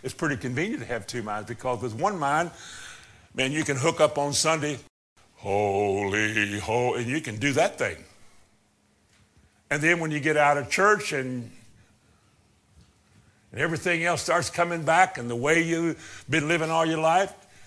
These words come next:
you begin to make excuses, because your mind, as I've already said, your mind begins to think like that.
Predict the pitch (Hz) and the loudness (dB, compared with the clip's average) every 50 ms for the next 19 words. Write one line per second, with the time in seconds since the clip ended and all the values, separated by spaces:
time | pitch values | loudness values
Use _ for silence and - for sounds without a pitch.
0 | - - - 127 135 120 131 120 135 135 135 135 135 143 147 - 180 170 - - | -20 -10 -8 -6 -4 -4 -4 -4 -4 -4 -4 -4 -4 -4 -4 -4 -6 -6 -6 -8
1 | - - 254 247 254 185 - - 123 107 117 127 - - 147 139 123 95 139 135 | -8 -8 -8 -8 -8 -8 -8 -10 -8 -8 -8 -8 -6 -6 -4 -4 -4 -4 -6 -6
2 | 135 139 139 143 151 175 185 180 160 139 120 123 120 110 123 117 110 123 127 131 | -6 -6 -6 -4 -4 -2 -2 -2 -4 -4 -4 -6 -4 -4 -6 -4 -2 0 0 0
3 | 127 127 117 - - 156 156 135 113 120 120 123 127 135 143 147 143 131 131 127 | 0 0 -2 -2 0 0 0 0 0 -2 -2 0 0 0 0 0 0 -2 -2 -2
4 | 113 139 147 131 101 - 127 110 - - 196 214 190 - - 92 87 87 - - | -2 0 -2 -2 -2 -6 -8 -10 -8 -6 -6 -6 -6 -6 -8 -8 -8 -8 -10 -10
5 | 90 78 - - | -10 -10 -10 -12